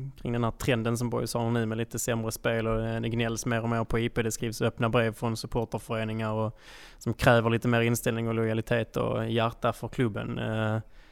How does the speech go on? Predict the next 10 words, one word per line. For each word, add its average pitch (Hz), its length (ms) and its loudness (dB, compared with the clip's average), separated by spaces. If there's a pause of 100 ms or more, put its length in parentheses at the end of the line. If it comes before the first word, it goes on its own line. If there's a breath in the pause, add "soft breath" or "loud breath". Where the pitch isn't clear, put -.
(840 soft breath)
jag, - 280 -2
jag 131 140 4
själv 143 180 4
tycker 131 240 0
att 123 160 2
Boys 131 440 2
i, 120 460 2
i 123 160 0
våras, 117 600 2
eh, 120 360 -2